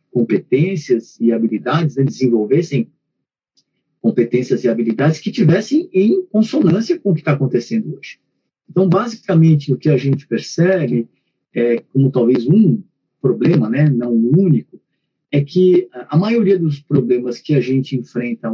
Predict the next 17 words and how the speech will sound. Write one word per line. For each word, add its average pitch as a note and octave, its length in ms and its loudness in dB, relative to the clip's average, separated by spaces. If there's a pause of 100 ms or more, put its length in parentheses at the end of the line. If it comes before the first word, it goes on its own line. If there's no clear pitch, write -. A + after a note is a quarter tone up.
(160)
hoje D3+ 300 0
são G3 260 -2
problemas D3 720 0
que - 240 -4 (140)
têm F3+ 340 0 (140)
uma C#3+ 300 4
multifatoriedade, D#3+ 1500 0
ou B2 80 0
seja, B2 220 -2
são D#3 200 2
problemas D#3 480 0
que - 380 0
envolvem D3+ 560 4
fatores D#3 760 0 (160)
muito A#3 220 2
diferentes, D3 680 -2
né? C#3+ 200 -4